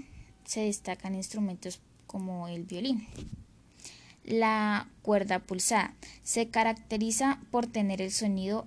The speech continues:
al pulsar las cuerdas con los dedos o con púas. La cuerda percutida. En este grupo destacamos el piano, que obtiene el sonido golpeando las cuerdas.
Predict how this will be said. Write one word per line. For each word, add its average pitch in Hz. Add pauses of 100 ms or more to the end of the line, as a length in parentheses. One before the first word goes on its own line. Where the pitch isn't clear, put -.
(120)
al 214
pulsar 196
las 190
cuerdas 226
con 208
los 185
dedos 175
o 185
con 180
púas. - (1000)
La 202
cuerda 190
percutida. - (680)
En 240
este 247
grupo 254 (340)
destacamos 214
el 202
piano, 220 (160)
que 220
obtiene 190
el 185
sonido 190 (120)
golpeando 185
las 190
cuerdas. -